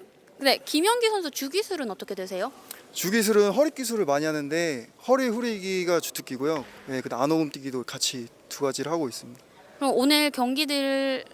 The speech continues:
Speaker 1: 경기에 임하기 전에 생각하신 그림들이 있고 이미지 트레이닝도 하셨을 텐데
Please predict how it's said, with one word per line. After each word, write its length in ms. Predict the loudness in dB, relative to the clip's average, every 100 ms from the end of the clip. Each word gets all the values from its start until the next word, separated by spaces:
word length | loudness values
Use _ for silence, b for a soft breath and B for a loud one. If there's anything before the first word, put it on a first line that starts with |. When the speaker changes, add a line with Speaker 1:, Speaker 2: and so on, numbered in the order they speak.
| -18 -2
Speaker 1:
경기에 360 | 2 4 4
임하기 320 | 2 0 -2
전에 420 | -4 -6 -4 -4 -4
생각하신 680 | -4 -6 -4 -4 -4 -4 -4
그림들이 440 | -2 -2 -2 -2
있고 340 | -6 -6 -2 -2
이미지 260 | 0 -2
트레이닝도 480 | -2 -2 -2 -2 -2
하셨을 300 | -2 -2 -4
텐데 340 | -2 4 4